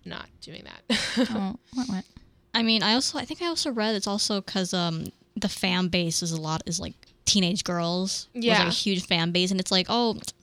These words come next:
Speaker 3: teenage girls, and they're, like, all boy crazy and,
Speaker 2: Right.
Speaker 3: you know, romance and
Speaker 1: Yeah.
Speaker 3: whatever. Like, oh, please, it's just,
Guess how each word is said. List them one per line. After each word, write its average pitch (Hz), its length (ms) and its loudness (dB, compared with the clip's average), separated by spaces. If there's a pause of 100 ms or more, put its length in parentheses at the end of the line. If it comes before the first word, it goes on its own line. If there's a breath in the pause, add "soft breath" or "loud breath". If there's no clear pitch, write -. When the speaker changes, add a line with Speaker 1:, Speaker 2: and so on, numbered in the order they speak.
Speaker 3:
teenage 202 420 6
girls, 180 400 2
and 180 100 0
they're, 180 180 2
like, 175 320 2
all 165 160 -2
boy 170 280 -2
crazy 165 760 2
and, 160 180 0
Speaker 2:
Right. 170 260 0
Speaker 3:
you 175 180 0
know, 175 300 -2
romance 269 640 0
and 214 100 2
Speaker 1:
Yeah. 208 40 2
Speaker 3:
whatever. 208 440 2
Like, 185 280 4
oh, 226 120 4
please, 180 340 2
it's 180 180 0
just, 185 200 0